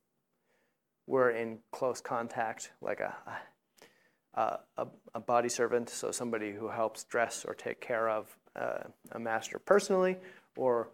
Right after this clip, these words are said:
works in the house and is very well known to them. Those slaves are, uh, more, more likely to be freed if they have a personal connection with their master, whereas somebody who is a slave on a plantation,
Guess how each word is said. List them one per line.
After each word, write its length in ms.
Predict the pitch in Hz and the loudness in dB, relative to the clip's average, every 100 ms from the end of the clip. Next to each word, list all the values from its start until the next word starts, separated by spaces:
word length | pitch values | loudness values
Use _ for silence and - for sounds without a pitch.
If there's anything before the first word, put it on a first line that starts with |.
| _ - | _ -6
works 380 | 135 127 - - - | 0 0 -2 -14 -6
in 220 | 135 123 | -4 -2
the 60 | 110 | -4
house 460 | - 151 151 147 | 0 4 4 0
and 80 | 131 | -6
is 60 | 113 | -4
very 180 | 113 | -2
well 180 | 113 117 | 0 2
known 220 | 156 180 | 6 6
to 60 | 170 | 6
them. 200 | 160 139 | 2 2
Those 300 | 131 131 - - - _ | 0 0 -2 -16 -20 _
slaves 440 | - - 135 127 | -8 4 6 6
are, 220 | 120 113 - | 2 0 0
uh, 120 | 127 | -2
more, 360 | 143 147 131 143 | 4 6 6 4
more 220 | 165 156 147 | -2 2 6
likely 380 | 143 139 143 | 6 6 4
to 60 | 135 | 4
be 140 | 127 | 2
freed 340 | 123 131 131 127 | -2 0 0 0
if 80 | 110 | 2
they 80 | |
have 100 | 123 | 4
a 60 | 117 | 4
personal 420 | 117 127 120 123 | 4 2 2 -4
connection 420 | 113 117 110 - | -4 -4 -4 -4
with 100 | 117 | -6
their 100 | 110 | -2
master, 340 | 113 117 117 120 | 0 0 0 0
whereas 540 | 117 113 110 110 107 - - - - | 4 6 6 6 2 -8 -20 -20 -6
somebody 360 | - 135 127 117 | 2 4 4 2
who 340 | 127 123 120 - - - | 2 2 2 -2 -20 -2
is 160 | 131 | 2
a 100 | 120 | 2
slave 420 | 113 - 135 131 117 | 2 4 6 6 4
on 120 | 113 | 2
a 60 | |
plantation, 800 | 110 117 107 101 135 139 160 160 | 0 -4 -6 0 0 2 2 0